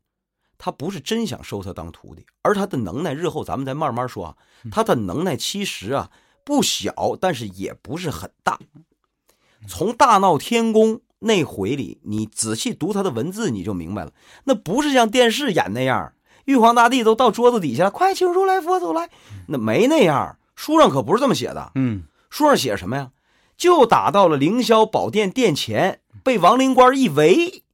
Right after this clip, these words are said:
Speaker 1: 就进不来了。
Speaker 2: 哎呀，你要是说这个事儿，他没有多大能耐，那他当初你说菩提祖师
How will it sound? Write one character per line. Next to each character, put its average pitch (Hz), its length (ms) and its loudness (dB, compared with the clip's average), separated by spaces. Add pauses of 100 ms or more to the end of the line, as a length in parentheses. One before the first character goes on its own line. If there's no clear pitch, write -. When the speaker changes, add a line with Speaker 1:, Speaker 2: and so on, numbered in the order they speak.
(160)
Speaker 1:
就 139 140 -2
进 143 180 0
不 120 80 2
来 90 220 0
了。 101 180 -4 (1200)
Speaker 2:
哎 156 220 -10
呀， 92 360 -12
你 104 160 -14
要 185 160 -4
是 202 160 -4
说 214 220 -4
这 269 160 -8
个 170 80 -2
事 196 100 -4
儿， 151 340 -2 (100)
他 196 280 -12
没 185 140 -6
有 220 100 -4
多 139 100 -8
大 139 120 -4
能 98 240 -8
耐， 117 140 -10
那 214 120 -8
他 214 100 -6
当 226 220 -4
初 220 300 -10
你 120 120 -10
说 190 180 -10 (460)
菩 190 160 -12
提 240 140 -10
祖 143 160 -10
师 175 200 -14